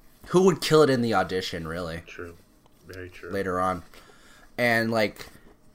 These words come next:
Speaker 1: could this person, I mean, this person, my person has, has fighting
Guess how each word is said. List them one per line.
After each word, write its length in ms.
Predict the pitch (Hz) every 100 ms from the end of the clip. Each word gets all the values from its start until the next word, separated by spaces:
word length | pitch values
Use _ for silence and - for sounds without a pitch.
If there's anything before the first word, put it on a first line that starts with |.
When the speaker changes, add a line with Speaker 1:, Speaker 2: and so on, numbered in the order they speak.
| -
Speaker 1:
could 320 | - 120 104
this 160 | 120 113
person, 800 | - 117 104 - 110 101 101 101 - - - -
I 120 | 139
mean, 160 | 160 165
this 120 | 165
person, 320 | - 170 160 -
my 220 | 120 120
person 380 | 147 160 147 151
has, 360 | 147 139 131 -
has 240 | 120 117 113 - - -
fighting 500 | - 113 117 117